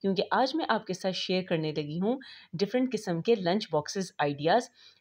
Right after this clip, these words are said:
जो कि बहुत ही मज़ेदार हैं और बच्चे इसे बेहद पसंद करेंगे, क्योंकि स्कूल अब खुलने लगे हैं। सिर्फ ये लास्ट वीक ही बच्चों का रह गया, नेक्स्ट वीक से बच्चों ने जाना है।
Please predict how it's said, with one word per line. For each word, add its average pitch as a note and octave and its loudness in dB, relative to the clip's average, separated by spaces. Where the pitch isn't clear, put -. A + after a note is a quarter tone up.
जो F#3+ 2
कि B3 -2
बहुत D4+ -2
ही C#4 2
मज़ेदार F#3 4
हैं G#3+ 0
और F3+ 0
बच्चे D#3 0
इसे B3 2
बेहद D#3+ 0
पसंद G3 -2
करेंगे, G3+ 0
क्योंकि G#3+ -2
स्कूल C4 -2
अब A3 6
खुलने F3 0
लगे G#3 0
हैं। G3+ -2
सिर्फ A#3+ -4
ये A3+ 2
लास्ट E3+ 4
वीक A#3+ 0
ही A#3 0
बच्चों F#3 0
का F3+ 4
रह E3 4
गया, F#3+ 0
नेक्स्ट F#3+ -2
वीक A3 0
से A3 0
बच्चों E3+ 2
ने E3+ 2
जाना D#3+ 0
है। G3 0